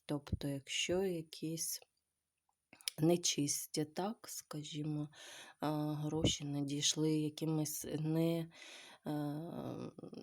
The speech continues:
поганими шляхами, скажімо, н-, які нанесли шкоду кому-то, зав-, завдали шкоди комусь, то це більш головного болю може принести, чим,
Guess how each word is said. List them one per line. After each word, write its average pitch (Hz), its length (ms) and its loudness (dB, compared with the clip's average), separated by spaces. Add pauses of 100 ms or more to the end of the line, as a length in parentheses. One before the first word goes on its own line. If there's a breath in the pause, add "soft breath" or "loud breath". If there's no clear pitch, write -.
(180)
поганими 151 720 2
шляхами, 147 720 2
скажімо, 139 840 -2
н-, - 160 -4 (100)
які 147 340 -2
нанесли 160 640 2
шкоду 151 640 4
кому-то, 139 680 -2
зав-, 139 380 0 (420 loud breath)
завдали 151 760 4
шкоди 156 720 4
комусь, 143 720 -4 (100)
то 196 480 2
це 175 500 8
більш 165 640 4
головного 151 920 4
болю 165 460 6
може 147 360 0
принести, 147 760 -4
чим, 165 520 -2